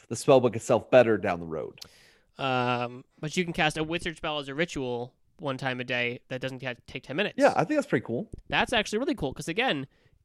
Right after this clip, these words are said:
Speaker 2: it, it kinda, like, gives you a class ability from, that's any spell that you
Speaker 1: Mm-hmm.
Speaker 2: can cast as a
Speaker 1: Yeah.
Speaker 2: ritual. So I like that a lot.
Speaker 1: You know, at that level would be detect magic, identify, comprehend languages, things like that.
Speaker 2: Sixth level,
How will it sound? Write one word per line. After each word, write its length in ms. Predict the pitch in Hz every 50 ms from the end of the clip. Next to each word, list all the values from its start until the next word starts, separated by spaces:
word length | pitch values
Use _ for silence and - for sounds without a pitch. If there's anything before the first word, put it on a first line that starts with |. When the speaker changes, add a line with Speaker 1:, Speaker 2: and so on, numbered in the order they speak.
| _ _ _ -
Speaker 2:
it, 140 | - 156 151 - _ _ _ -
it 140 | 160 160 -
kinda, 200 | - 233 254 240
like, 260 | 202 165 147 135 - _ _ _ - - -
gives 360 | 160 175 202 185 151 139 156
you 120 | 147 139 131
a 60 | 127
class 360 | - - 156 - - - -
ability 580 | 160 139 135 135 135 131 135 131 127 127 131 _ _ _ -
from, 200 | - - 151 143 - _ -
that's 200 | 143 139 - -
any 180 | 165 196 208 180
spell 480 | - - - 143 135 127 127 131 - - -
that 140 | 143 143 147
you 60 | 160
Speaker 1:
Mm-hmm. 80 | 190 -
Speaker 2:
can 100 | - 117
cast 140 | 117 - -
as 80 | - -
a 20 |
Speaker 1:
Yeah. 120 | - 302
Speaker 2:
ritual. 200 | - - - -
So 120 | - - 135
I 60 | 139
like 220 | 139 151 165 160
that 160 | - 139 127 120
a 40 |
lot. 300 | 120 123 131 - - - _ _ _ _ _ _ -
Speaker 1:
You 100 | 120 117
know, 80 | 113 110
at 80 | 113
that 160 | - 143 143 139
level 160 | 143 131 131
would 80 | 127 117
be 160 | 127 123 120
detect 340 | 104 104 - 135 127 - 139
magic, 440 | 131 120 120 113 110 120 113 - 98
identify, 880 | 101 101 110 107 107 110 107 - 113 107 104 101 101 98 98 98 98 95 -
comprehend 400 | - - 113 104 - 104 104 101
languages, 520 | 98 98 98 101 101 98 - 101 95 98 -
things 200 | - 107 98 95
like 140 | 98 98 -
that. 240 | 90 90 87 - - _ _ _ - - _ _ - - - - - _ _
Speaker 2:
Sixth 300 | - - 214 202 - -
level, 460 | 180 151 143 139 127 117 110 120 -